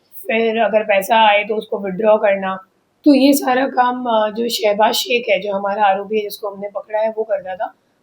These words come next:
वो विथड्रॉ करके वो पैसा अपने से ऊपर जो उसका बॉस है, उसको देता था। और, अ, इसके लिए उसको सैलरी मिलती थी, अ, लगभग, अ, इकतीस हज़ार रुपये।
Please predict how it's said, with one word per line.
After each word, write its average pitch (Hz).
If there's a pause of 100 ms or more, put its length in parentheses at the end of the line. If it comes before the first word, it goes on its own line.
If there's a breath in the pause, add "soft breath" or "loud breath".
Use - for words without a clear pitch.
(140)
वो -
विथड्रॉ 302
करके 269
वो 269
पैसा 220
अपने 240
से 269
ऊपर 220
जो 226
उसका 220
बॉस 202
है, 226
उसको 214
देता 190
था। 240 (680)
और, 233
अ, 226
इसके -
लिए 277
उसको 277
सैलरी 226
मिलती 269
थी, 294
अ, 220
लगभग, 214
अ, 240
इकतीस 220
हज़ार 226
रुपये। 226